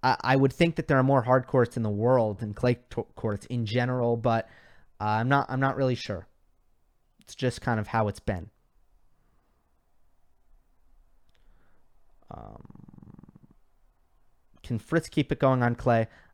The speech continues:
I'm not sure. I'm interested to see if he is still top eight in the race by the end of clay court season. I'm, I'm very curious to see that. I think that's one of the most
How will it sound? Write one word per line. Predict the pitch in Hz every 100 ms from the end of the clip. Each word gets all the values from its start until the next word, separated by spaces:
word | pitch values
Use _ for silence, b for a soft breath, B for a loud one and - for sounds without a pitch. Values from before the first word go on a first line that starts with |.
| -
I'm | 151
not | 190 196
sure. | - 175 143
I'm | 127
interested | 147 - - 165 139
to |
see | 135 - 135
if | 123 -
he | 135 123 120
is | - 120
still | - 147 131
top | - 131 -
eight | 127 -
in | 113
the | 107
race | 113 104 - - - b b b -
by | 120
the | 110 113 120
end | 123 117
of | -
clay | - 117
court | - 107 95
season. | 104 95 101
I'm, | 110 -
I'm | 131
very | 139 247 254
curious | - 175 -
to |
see | 143 170
that. | 165
I | 131
think | 156 147
that's | 139 147
one | 135
of |
the | 120
most | 120 120 -